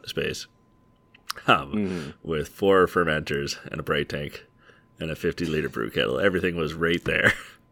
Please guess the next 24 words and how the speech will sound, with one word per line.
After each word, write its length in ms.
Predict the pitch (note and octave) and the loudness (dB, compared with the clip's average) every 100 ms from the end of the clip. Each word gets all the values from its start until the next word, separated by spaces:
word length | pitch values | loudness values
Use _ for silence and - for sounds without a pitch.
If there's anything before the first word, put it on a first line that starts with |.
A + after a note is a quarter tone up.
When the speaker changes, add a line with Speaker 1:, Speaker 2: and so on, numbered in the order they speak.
| _ - - G#2+ | _ -16 -10 -4
Speaker 1:
You 120 | F#2+ | -2
can 120 | - | -2
Speaker 2:
Yeah. 60 | F#2+ G#2 | 4 4
Speaker 1:
kinda, 280 | F2 F2+ | 6 2
you 140 | - F2+ | 0 -4
can 160 | F2 | -6
see 240 | D#2+ F#2 D2+ | -6 -4 -2
how 200 | F2 A#1 | -2 -2
it's 100 | - | -4
gonna 180 | - - - | -4 -4 -4
work. 180 | - - | -6 0
There, 220 | F2 E2 E2 | 2 2 2
there's 220 | G#2 G2+ | 4 4
no 120 | G2 | 4
questions 520 | E2+ - - - - - | 0 -2 -6 -8 -14 -10
about 160 | - | -8
how 80 | F2+ - | -6 -6
it's 100 | - | -8
gonna 260 | - - - - - | -10 -8 -10 -14 -8
work. 320 | D2+ - - _ - - - - - - _ - | -6 -6 -12 _ -20 -20 -20 -20 -20 -20 _ -20
So. 260 | - G2 - - _ | -14 -14 -14 -18 _
Speaker 2:
Yeah, 140 | A2 - | -4 0
and 160 | A#2 | 2
then 220 | B2 A2+ | 2 2